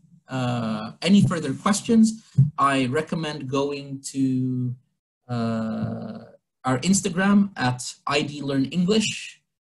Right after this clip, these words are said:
and you'll be able to find, uh, you'll be able to find someone to talk to about this kind of stuff there.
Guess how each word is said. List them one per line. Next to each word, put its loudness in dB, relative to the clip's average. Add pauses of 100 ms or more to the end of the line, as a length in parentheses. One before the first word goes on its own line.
(280)
and 2
you'll 4
be 2
able 0
to -4
find, 0
uh, -4
you'll 4
be 6
able 6
to 0 (680)
find -4 (180)
someone -2
to -8
talk -2
to -2
about -2
this -6
kind -2
of -12
stuff -12
there. -14